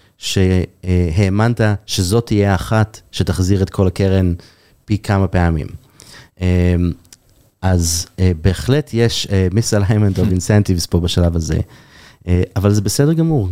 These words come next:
Speaker 1: כי אתה כמשקיע יודע שזה הגישת פורטפוליו, ומה שאתה רוצה לעשות, זה מה שטוב לחברה, ובתחילת הדרך, מה שטוב לחברה שהיא בשליטת הפאונדרים, כי יש להם רוב בבורד, ו-, וזה החברה שלהם, אמ,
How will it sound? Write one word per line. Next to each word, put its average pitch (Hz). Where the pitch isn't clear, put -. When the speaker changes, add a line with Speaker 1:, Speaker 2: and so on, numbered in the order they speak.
Speaker 1:
כי 95
אתה 113
כמשקיע 87
יודע 90
שזה 92
הגישת 127
פורטפוליו, 123
ומה 92
שאתה -
רוצה 117
לעשות, 123
זה 85
מה 107
שטוב 110
לחברה, 98
ובתחילת 90
הדרך, 151
מה 101
שטוב 104
לחברה 101
שהיא 98
בשליטת 87
הפאונדרים, 85
כי -
יש 87
להם 85
רוב 78
בבורד, 120
ו-, 85
וזה 80
החברה 92
שלהם, 117
אמ, 95